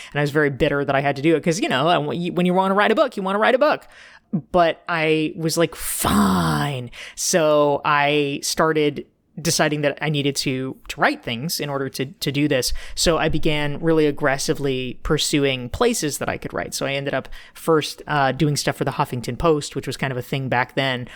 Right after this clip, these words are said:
and then for H B R, and then ultimately for Forbes. Uh, so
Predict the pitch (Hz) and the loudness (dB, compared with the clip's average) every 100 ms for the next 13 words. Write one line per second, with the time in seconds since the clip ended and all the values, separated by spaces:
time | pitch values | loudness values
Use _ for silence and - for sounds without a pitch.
0 | - - 139 139 127 127 127 - - 135 | -20 -8 -4 -2 -4 -6 -10 -10 -2 0
1 | 127 - 135 143 147 139 135 - - _ | 0 0 2 4 4 2 0 -8 -20 _
2 | 147 135 131 131 127 135 123 127 127 135 | -2 -2 -2 -4 -2 -4 -4 -6 -6 -6
3 | 135 131 123 120 135 - 277 233 202 170 | -4 -6 -6 -12 -16 -2 4 4 2 -2
4 | - - - _ 175 160 147 151 - 185 | -8 -10 -20 _ 0 2 2 0 2 4
5 | 165 156 151 | 6 4 0